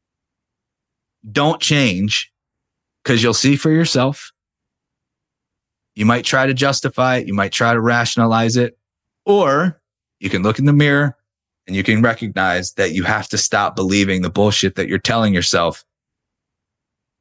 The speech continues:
and start parenting yourself and prioritizing yourself and investing in yourself.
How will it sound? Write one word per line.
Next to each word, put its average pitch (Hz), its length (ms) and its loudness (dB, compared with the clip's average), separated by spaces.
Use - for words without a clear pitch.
and 92 160 -6
start - 340 0
parenting 117 500 0
yourself 107 600 -2
and 98 160 -8
prioritizing 127 880 0
yourself 110 640 0
and 113 140 2
investing 139 480 0
in 135 100 2
yourself. 123 640 0